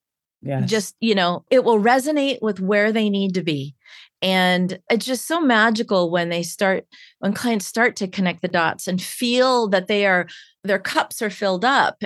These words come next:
Speaker 2: and they're starting to take their cups back from the job and the money or the person or the relationship or their kids. You know, it's like, your cups are already filled. Your
Speaker 1: Yeah.
Speaker 2: jars of approval and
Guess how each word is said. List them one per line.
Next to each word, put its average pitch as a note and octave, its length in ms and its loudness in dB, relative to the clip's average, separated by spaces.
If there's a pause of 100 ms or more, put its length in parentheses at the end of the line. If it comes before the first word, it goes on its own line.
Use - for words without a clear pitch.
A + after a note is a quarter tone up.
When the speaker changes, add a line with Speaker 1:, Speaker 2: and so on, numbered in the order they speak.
Speaker 2:
and F#3+ 100 -2
they're F#3 80 0
starting A3+ 340 -2
to F#3 60 -4
take A#3 300 -4
their F#3+ 120 -2
cups - 400 -2
back E3 380 2 (420)
from A#3+ 440 0
the G3 120 0
job F3+ 540 2
and E3 100 -8
the F3 40 -4
money F#3 340 0
or D#3+ 100 0
the D#3+ 140 -6
person F#3+ 420 -4
or E3+ 60 -4
the D#3+ 80 -4
relationship F3 960 -2
or D#3+ 380 -2 (340)
their A3+ 220 2
kids. A#3 680 0
You G3+ 160 -4
know, F#3 200 2
it's F#3+ 260 -2
like, F#3+ 220 -2 (100)
your B3+ 220 -6
cups - 360 -12
are B3 120 -8
already B3 680 0
filled. F3+ 600 -4 (240)
Your A3 120 2
Speaker 1:
Yeah. G#3+ 60 2
Speaker 2:
jars A#3+ 640 4
of F#3 380 0
approval F#3 840 -2
and D#3+ 220 -4